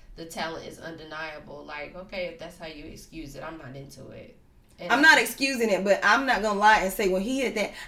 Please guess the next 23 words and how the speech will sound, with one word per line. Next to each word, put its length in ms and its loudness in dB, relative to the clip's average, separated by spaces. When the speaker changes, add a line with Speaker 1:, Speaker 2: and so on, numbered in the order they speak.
Speaker 2:
ah, 1300 10
I 100 12
was 100 6
like, 340 8
"Damn 260 -2
it." 400 10
<laughs> 280 10
Like, 200 10
why 100 12
are 80 12
you, 160 4
why 160 8
are 120 12
you 240 6
like 380 4
this? 300 4
Speaker 1:
Right. 100 2
Speaker 2:
Like, 220 6
why 100 10
are 80 8
you, 140 -2
you 180 6
are, 280 4